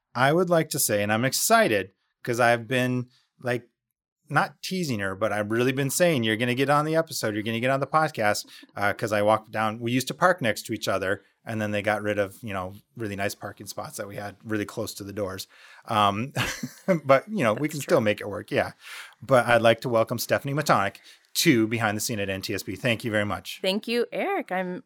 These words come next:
Speaker 2: really excited to be here. I like podcasts, so you kinda had me, you had me at hello. So, um,
Speaker 1: Well,
Speaker 2: yeah, I'm glad to be here.
Speaker 1: Well, I'm, I'm glad. It's an easy sell if you like it. Um,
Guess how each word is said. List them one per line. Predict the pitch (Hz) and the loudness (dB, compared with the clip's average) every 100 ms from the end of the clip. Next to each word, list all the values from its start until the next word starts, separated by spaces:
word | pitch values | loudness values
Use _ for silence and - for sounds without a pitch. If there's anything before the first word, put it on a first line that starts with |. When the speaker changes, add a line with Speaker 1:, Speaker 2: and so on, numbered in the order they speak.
| _ | _
Speaker 2:
really | 185 170 170 196 220 | -6 -4 -2 -2 -4
excited | 226 - - 160 156 175 185 | -8 -12 -10 -8 -4 -6 -4
to | 233 | -2
be | 320 | 2
here. | 247 151 165 - | 6 6 4 -2
I | 180 | 4
like | 214 - | 4 6
podcasts, | 285 247 196 139 - - - | 6 6 4 2 -2 -12 2
so | 208 190 185 | 6 8 6
you | 180 180 | 4 0
kinda | 208 208 | 2 4
had | 196 190 | 6 4
me, | 190 180 180 _ _ - _ _ _ | 2 -4 -8 _ _ -20 _ _ _
you | 202 | 0
had | 208 214 | 2 4
me | 196 | 4
at | 185 | 2
hello. | 175 147 - - 151 - | 2 2 0 -6 -10 -16
So, | - - 156 151 160 | -4 2 2 2 0
um, | - 165 151 | 2 2 2
Speaker 1:
Well, | 156 - - | -2 -10 -8
Speaker 2:
yeah, | 220 | -6
I'm | |
glad | 220 190 | -4 -6
to | 180 | -4
be | 208 | -6
here. | 156 _ _ _ 156 | -6 _ _ _ -16
Speaker 1:
Well, | 113 95 117 | -16 -14 -8
I'm, | 110 107 - | -8 -8 -8
I'm | 110 120 | -8 -6
glad. | 156 107 95 | -8 -8 -10
It's | 101 131 | -10 -8
an | 117 | -6
easy | 123 123 120 | -6 -6 -6
sell | - 95 92 | -6 -8 -12
if | - | -14
you | 101 | -16
like | 95 87 | -16 -18
it. | - _ _ - - _ _ - | -20 _ _ -20 -20 _ _ -12
Um, | 107 92 90 87 | -10 -10 -12 -16